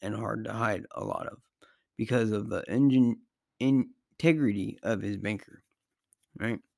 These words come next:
So you could use your, your, this goldsmith's, uh, vault, you know, and he would give you a receipt, and you could be, you know,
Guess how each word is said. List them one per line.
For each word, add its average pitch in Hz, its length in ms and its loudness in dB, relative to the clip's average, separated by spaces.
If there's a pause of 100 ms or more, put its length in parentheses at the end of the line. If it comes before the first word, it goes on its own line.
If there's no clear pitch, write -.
(480)
So 110 280 2 (560)
you 127 140 2
could 127 220 4 (720)
use 170 360 4
your, 156 280 2
your, 117 260 2
this 131 300 4
goldsmith's, 135 840 6 (160)
uh, 95 260 4 (280)
vault, 147 400 6 (320)
you 110 100 2
know, 90 280 0
and 123 160 2
he 120 120 2
would 120 180 0
give 113 200 2
you 113 340 2
a 120 120 4
receipt, 123 560 0 (920)
and 107 500 -2
you 123 300 2
could 113 260 2
be, 117 380 0 (920)
you 101 120 -4
know, 90 240 -4